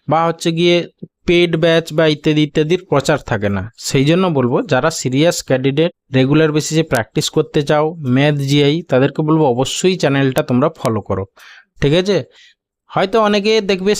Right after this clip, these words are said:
সাবস্ক্রাইব করো, দুদিন পরে আবার আনসাবস্ক্রাইব করে দাও। কারণ কি? যে বারবার নোটিফিকেশন দেয়, কিন্তু এই নোটিফিকেশন যাওয়ার অর্থ হচ্ছে গিয়ে তোমাকে বলা হচ্ছে যে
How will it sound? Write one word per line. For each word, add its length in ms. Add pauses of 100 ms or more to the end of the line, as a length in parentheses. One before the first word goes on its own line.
সাবস্ক্রাইব 440 (100)
করো, 180 (200)
দুদিন 300
পরে 140 (100)
আবার 180 (200)
আনসাবস্ক্রাইব 600 (100)
করে 200
দাও। 100 (100)
কারণ 200 (120)
কি? 100 (160)
যে 60 (100)
বারবার 240 (100)
নোটিফিকেশন 640
দেয়, 160 (640)
কিন্তু 280 (380)
এই 100 (280)
নোটিফিকেশন 680 (180)
যাওয়ার 300 (220)
অর্থ 180 (140)
হচ্ছে 200 (100)
গিয়ে 120 (120)
তোমাকে 340 (640)
বলা 240
হচ্ছে 200 (100)
যে 60